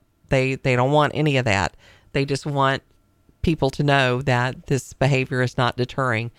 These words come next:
uh, their love for Jesus Christ. So there you go. Uh, also, there's going to be, uh,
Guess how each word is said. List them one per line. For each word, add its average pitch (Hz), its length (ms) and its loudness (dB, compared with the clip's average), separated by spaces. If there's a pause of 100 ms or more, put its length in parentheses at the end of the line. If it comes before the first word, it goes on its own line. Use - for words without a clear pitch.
(340)
uh, 107 300 0
their 120 200 0
love 110 280 0
for 123 560 -6
Jesus 139 340 -6
Christ. - 440 -4 (120)
So - 300 -4 (440)
there 127 180 0
you 156 120 -2
go. 185 240 2 (500)
Uh, 160 420 4
also, 226 600 4 (100)
there's 151 280 0
going 156 340 -2
to 160 100 -12
be, 147 960 0
uh, 123 640 0